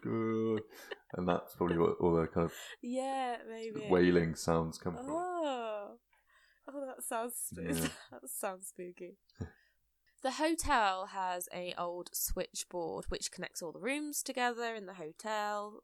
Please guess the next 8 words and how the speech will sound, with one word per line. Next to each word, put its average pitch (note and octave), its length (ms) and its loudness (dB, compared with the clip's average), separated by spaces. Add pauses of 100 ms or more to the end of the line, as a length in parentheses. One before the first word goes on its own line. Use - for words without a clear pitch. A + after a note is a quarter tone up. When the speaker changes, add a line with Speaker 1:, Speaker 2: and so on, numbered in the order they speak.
(180)
Speaker 2:
so - 160 -8
you E3+ 80 -12
can D#3+ 160 -14
phone, D#3+ 440 -6 (360)
phone E3+ 180 -2
different - 260 -12
rooms, D#3 280 -10
basically. - 480 -12